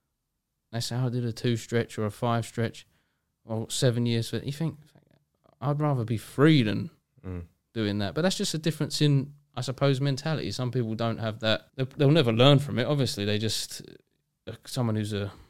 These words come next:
Speaker 1: career criminal,
Speaker 2: Yeah.
Speaker 1: recidivist, whatever you wanna say, is, is someone that only sees the, and I'm not saying they're always wrong,
Speaker 2: Mm.
Speaker 1: 'cause society is not necessarily fair to everyone,
Speaker 2: Mm.
Speaker 1: depending on the start that you get. Sometimes you will have to start out doing something,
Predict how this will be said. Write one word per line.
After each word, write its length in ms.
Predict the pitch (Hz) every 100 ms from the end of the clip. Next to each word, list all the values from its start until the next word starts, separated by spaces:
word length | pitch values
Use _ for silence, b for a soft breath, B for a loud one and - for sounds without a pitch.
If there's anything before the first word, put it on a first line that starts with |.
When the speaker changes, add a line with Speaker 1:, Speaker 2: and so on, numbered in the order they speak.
| B _ _ _ _ _
Speaker 1:
career 340 | 123 117 110
criminal, 580 | 104 120 110 107 107 101
Speaker 2:
Yeah. 160 | 95 92
Speaker 1:
recidivist, 600 | 90 - 110 107 104 -
whatever 200 | - 107
you 120 | 110
wanna 160 | 107 104
say, 300 | - 107 101
is, 140 | 101
is 140 | - -
someone 340 | - 107 104
that 120 | 104 -
only 320 | 123 127 117
sees 480 | 104 120 113 107 101
the, 260 | - 107 127
and 120 | 147
I'm 80 | 175
not 120 | 170
saying 220 | 160 143
they're 80 | 139
always 380 | 139 131 123 113
wrong, 440 | 123 143 95 135 - -
Speaker 2:
Mm. 120 | 90 -
Speaker 1:
'cause 140 | - -
society 520 | - - 147 131 117
is 100 | 117
not 140 | 127
necessarily 680 | 131 123 123 127 120 120 123
fair 320 | - 170 165
to 140 | 151 98
everyone, 440 | - - 80 76 - _
Speaker 2:
Mm. 100 | 98 92 -
Speaker 1:
depending 420 | 120 120 113 113
on 100 | 107
the 60 | 101
start 420 | - 110 101 - _ _ _ _ _ _ _
that 80 | 87
you 180 | 113 107
get. 300 | 101 117 -
Sometimes 600 | - 131 123 123 120 120
you 80 | 131
will 140 | 151
have 100 | 135 -
to 60 |
start 300 | 113 110 104
out 180 | 107 -
doing 220 | 110 101
something, 500 | 98 104 101 104 95